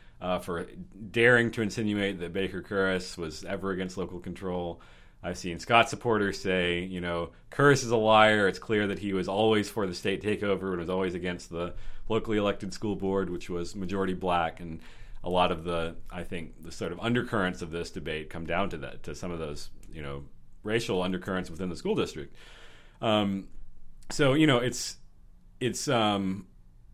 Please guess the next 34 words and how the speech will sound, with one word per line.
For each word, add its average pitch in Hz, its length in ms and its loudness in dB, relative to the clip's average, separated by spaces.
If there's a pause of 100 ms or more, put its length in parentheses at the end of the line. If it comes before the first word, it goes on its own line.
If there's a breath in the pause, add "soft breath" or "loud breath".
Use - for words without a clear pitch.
(120)
it's, 120 220 -4
it's 123 160 -6
interesting 160 480 0
to 107 40 0
see 113 220 0
how 104 180 6
the 90 60 -2
supporters 139 380 2
on 110 100 4
both 104 180 2
sides 92 300 2
of 85 60 -10
the 82 140 -6
issue 82 420 -4
of 76 80 -8
both 87 180 -2
candidates 82 540 -6
have, 76 340 -10 (380 soft breath)
you 87 80 -6
know, 80 180 -4
have, 82 300 -6
have 95 180 -4
<laughs> - 0 -
responded 107 560 0
so 107 160 0
strongly 95 800 2 (220 soft breath)
to 87 80 -10
this, 76 280 -6
because - 240 -8
it's - 240 -10
clearly 101 460 2
just 80 180 -6
so 78 160 -6
emotional. 78 560 -8